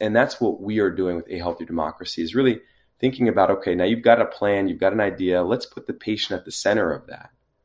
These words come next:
And let's make sure that we can think through this in a behaviorally, uh, uh, intelligent way in terms of,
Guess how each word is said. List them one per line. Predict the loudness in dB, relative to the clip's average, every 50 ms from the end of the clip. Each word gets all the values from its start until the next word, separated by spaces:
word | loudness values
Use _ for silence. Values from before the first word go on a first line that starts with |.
| _ _ _ _ _ _ _ _ _
And | -4 2
let's | 2 2 2 2 0
make | 0 0 -2
sure | 0 0 0 0
that | 0 0
we | 0 -4 -2
can | -2 -4 -4 -6 -8 -14 _ _ _ _ _ _ _ _
think | -2 -2 -2 -2
through | -6 -6 -4 -2 0
this | 2 2 0 0 -4 -6
in | -6
a | -6
behaviorally, | -6 -8 -10 -8 -2 0 0 0 0 0 0 0 0 -2 -4 -4 -6 -10 _ _ _ _ _ _ _ _ -14
uh, | -12 -12 -12 -12 -16 -16
uh, | -18 -16 -16 -16 -18 -18 _
intelligent | -12 -10 -8 -8 0 2 4 6 6 4 4 0 -4 -6 -4
way | -6 -6 -4 -6
in | -8 -8
terms | -8 -8 -6 -6 -6 -8
of, | -10 -14